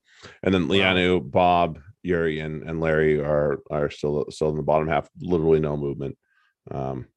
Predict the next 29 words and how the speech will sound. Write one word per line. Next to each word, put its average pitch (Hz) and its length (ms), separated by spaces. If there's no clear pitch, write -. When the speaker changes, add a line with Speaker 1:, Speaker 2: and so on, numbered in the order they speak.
Speaker 1:
I 76 60
guess 78 160
technically 76 420
since 73 220
I'm 76 180
in 73 120
it, 87 160
so 85 160
I 73 40
can 73 180
watch, - 380
<laughs> - 320
there 82 160
was 80 160
movement 95 340
because - 280
I, 80 360
I 80 160
moved, 131 400
but, 104 340
like, 156 260
Speaker 2:
<laughs> 160 120
Speaker 1:
that 95 180
doesn't 127 160
Speaker 2:
Right. 101 160
Speaker 1:
count. 95 380
Speaker 2:
Doesn't 127 440
count. - 180
Speaker 1:
<laughs> - 40